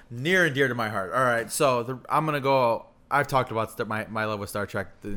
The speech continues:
on this podcast before. However, what I haven't really touched on is the next gen-, my love for the Next Generation. Now, here's why. Right. My dad is a big Star Trek fan. Right. And we would sit there and we would watch the Star Trek: The Next Generation,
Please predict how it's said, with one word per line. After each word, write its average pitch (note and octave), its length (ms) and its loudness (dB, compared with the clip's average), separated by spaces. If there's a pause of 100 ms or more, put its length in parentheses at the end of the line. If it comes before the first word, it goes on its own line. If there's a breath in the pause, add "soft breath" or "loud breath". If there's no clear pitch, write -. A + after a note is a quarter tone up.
on G2+ 100 -10
this F#2+ 80 -10
podcast G2 460 -8
before. G2 380 -8 (480 loud breath)
However, C#3+ 420 4
what B2 160 0
I A#2 80 2
haven't A#2 640 -2
really B2+ 220 0
touched C#3 340 0
on A#2 140 0
is G2+ 80 -6
the F#2+ 80 -12
next A2 240 -6
gen-, A#2+ 140 -10
my A#2+ 120 0
love A#2+ 220 0
for A2+ 80 -4
the G#2+ 80 -4
Next G#2 220 -6
Generation. G2 460 -6
Now, F#2 60 -10
here's A2+ 300 -2
why. F#2+ 400 -4
Right. G2 320 -4 (380 soft breath)
My C3 120 4
dad C#3 240 4
is A#2+ 120 2
a A#2 60 0
big B2+ 320 -2
Star A2+ 240 -2
Trek G2+ 260 -6
fan. F2 220 -12
Right. G2+ 280 -4 (260 soft breath)
And G#2 140 -6
we A#2+ 80 -2
would A#2+ 160 -4
sit B2+ 200 -2
there A2+ 140 0
and G#2+ 80 -2
we A2 100 -2
would G#2+ 120 0
watch G#2+ 260 0
the - 80 -14
Star G#2 160 -2
Trek: G2+ 240 -4
The G#2 60 -8
Next G2+ 160 -6
Generation, G2+ 640 -6